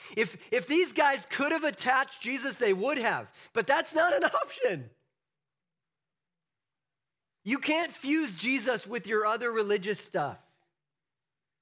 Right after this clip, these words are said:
No, he's God. And there's only one God. Everything else gets dethroned.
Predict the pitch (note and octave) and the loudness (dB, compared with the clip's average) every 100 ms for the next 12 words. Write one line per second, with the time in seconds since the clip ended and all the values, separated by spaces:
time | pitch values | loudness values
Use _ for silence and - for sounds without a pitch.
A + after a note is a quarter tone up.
0 | _ _ _ C#3 F3+ D#3+ C3 A#3 G3 C#3+ | _ _ _ -2 0 0 -4 -6 -6 -2
1 | D3 F#3 B2+ D2+ _ _ _ _ _ _ | 0 0 -2 -8 _ _ _ _ _ _
2 | _ D3+ F3+ F#3 G#3+ B3 A3 G#3 A#3+ A3+ | _ 0 0 2 0 0 0 2 0 0
3 | E3+ A2+ - _ _ _ _ _ _ _ | -2 -2 -10 _ _ _ _ _ _ _
4 | _ _ _ _ _ _ F#3 A3+ C#4+ B3 | _ _ _ _ _ _ -2 0 0 0
5 | A3 G#3+ G3+ D#3+ G3 - F#3 F#3 E3 E3+ | 2 0 -2 -2 -2 -2 -6 -4 -2 -2
6 | C3 F2+ | -2 -8